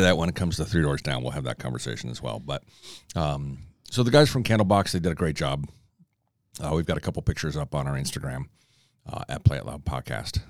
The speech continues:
But, um, so they did a set for about an hour. Uh, they played all their hits,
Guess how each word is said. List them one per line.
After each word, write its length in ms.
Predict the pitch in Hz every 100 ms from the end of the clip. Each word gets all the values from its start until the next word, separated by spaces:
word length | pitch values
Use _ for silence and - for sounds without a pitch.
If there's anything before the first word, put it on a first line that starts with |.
| - -
But, 280 | 73 80 78 - - - - - - _ _ -
um, 480 | 76 71 71 - - _ _ _ _ -
so 300 | - 120 101
they 340 | 98 101 117 117
did 200 | 101 104
a 60 |
set 300 | 90 - 123
for 100 | -
about 160 | 101 98
an 80 | 95
hour. 400 | 78 82 110 123 - - _ -
Uh, 200 | 69 64
they 100 | 67
played 180 | - 95
all 100 | 85
their 100 | 101
hits, 400 | 82 - - -